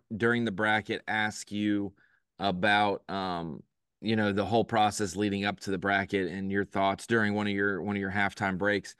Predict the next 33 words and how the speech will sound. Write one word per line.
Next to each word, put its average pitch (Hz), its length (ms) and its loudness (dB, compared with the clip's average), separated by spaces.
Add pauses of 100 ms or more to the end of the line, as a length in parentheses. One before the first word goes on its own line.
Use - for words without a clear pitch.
(1300)
What's 147 340 4
it 139 80 4
been 135 160 6
like 113 180 4
since 123 280 0
then? 98 200 -2
You 107 140 4
win 127 180 2
the 127 80 0
College 120 320 2
Classic 113 320 0
bracket, 110 240 0
you 104 160 -4
go 113 160 0
back 110 260 2
home, 113 380 -2
everybody's 107 440 -2
oohing 117 240 0
and 107 100 -4
ahhing, 110 360 -2
and, 107 220 -4
and 107 180 -4
then 110 140 0
you're 117 100 2
gonna 113 220 0
go 110 320 4
and, 104 140 -2
and 98 240 -8
do 104 160 0
checkups 113 560 -2
and 101 100 -2
different 101 300 -4
things, 113 580 -2